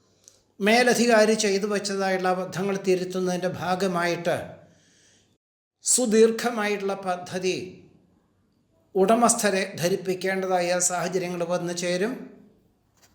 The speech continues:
ആശ്രയിച്ചു വരുന്നവർക്ക് അഭയം നൽകുന്നത് വഴി ആശ്വാസവും സമാധാനവും എല്ലാ പ്രകാരത്തിലും വന്നു ചേരുവാനിടയുണ്ട്. പുറമേ നിന്നും ഭക്ഷണം കഴിക്കുന്നവർക്ക്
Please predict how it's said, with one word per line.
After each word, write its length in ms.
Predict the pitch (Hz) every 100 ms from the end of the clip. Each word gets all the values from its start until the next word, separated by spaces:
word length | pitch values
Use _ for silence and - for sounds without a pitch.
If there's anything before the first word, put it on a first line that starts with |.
| _ - _ _ _ _ -
ആശ്രയിച്ചു 640 | 214 220 254 233 226 226
വരുന്നവർക്ക് 640 | 214 202 202 190 190 185 185 -
അഭയം 420 | 170 131 196 180
നൽകുന്നത് 500 | 180 175 175 180 175
വഴി 280 | 170 170 160 - - - _ _ _
ആശ്വാസവും 640 | 185 226 226 233 185 185 180
സമാധാനവും 720 | 180 175 170 170 170 165 170 165
എല്ലാ 220 | 160 170
പ്രകാരത്തിലും 640 | 170 170 165 165 165 175 170
വന്നു 240 | 165 175
ചേരുവാനിടയുണ്ട്. 1000 | 175 175 175 175 170 175 170 170 175 196 240 - - - _ _ _ _ _ _ _ _ - - _ _ -
പുറമേ 340 | 208 233 240
നിന്നും 320 | 220 208 214 -
ഭക്ഷണം 420 | 151 170 180 190
കഴിക്കുന്നവർക്ക് 800 | 180 170 165 175 170 170 170 165